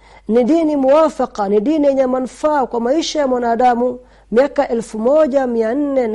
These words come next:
na arobaini na moja iliyopita wakati wa Nabii sallallahu alayhi wasallam na masahaba wake, vivyo hivyo dini hii, aqida hii ya Ahlus Sunnati wal Jamaa, aqida sahihi ya Kiislamu,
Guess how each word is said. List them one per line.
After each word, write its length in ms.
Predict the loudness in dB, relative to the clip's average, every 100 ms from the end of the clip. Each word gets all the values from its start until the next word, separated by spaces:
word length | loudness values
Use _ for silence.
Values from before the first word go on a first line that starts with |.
| -6 -6
na 160 | -6 -4
arobaini 440 | -4 0 0 0
na 120 | -2 0
moja 380 | 0 0 -2
iliyopita 580 | 0 -2 0 -4 -4 -4
wakati 420 | -4 -4 -6 -4
wa 120 | -4 -4
Nabii 440 | -2 -2 -4 -6 _ -20 -2
sallallahu 680 | 0 0 0 0 0 -2
alayhi 320 | 0 0 0
wasallam 500 | -2 -2 -2 -2 -4
na 80 | -4
masahaba 500 | -6 -8 -8 -4 -2
wake, 440 | 0 -2 -2 -2 -4 -12 -18 -4
vivyo 300 | -2 0 -2
hivyo 360 | -2 -2 0
dini 360 | 0 0 -2 -4
hii, 460 | -4 -2 -2 -4 -4
aqida 400 | -6 -4 -4 -2
hii 400 | -2 -2 -4 -2
ya 120 | -2 -2
Ahlus 380 | -4 -4 -6
Sunnati 400 | -6 -4 -6 -4
wal 160 | -2 -2
Jamaa, 480 | -4 -4 -4 -2 -4 -6 -20 -14 -10
aqida 400 | -4 -2 0 0
sahihi 520 | -2 -6 -4 -2 -2
ya 80 | -4
Kiislamu, 760 | -6 -8 -4 -2 -2 -2 -4